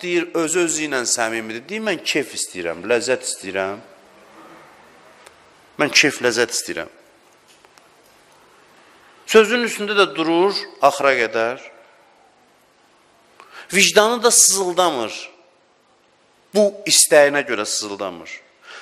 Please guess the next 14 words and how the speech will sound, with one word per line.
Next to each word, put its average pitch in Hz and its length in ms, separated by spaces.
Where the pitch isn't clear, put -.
Deyir, 196 180
mən 190 160
pis - 240
iş - 160
görmürəm 170 480
ki, - 80
mənə 165 200
şans 180 360
verilib 117 400
yaşamaq, 127 480
mən 165 160
keyf 147 240
eləmək 95 300
istəyirəm. 90 320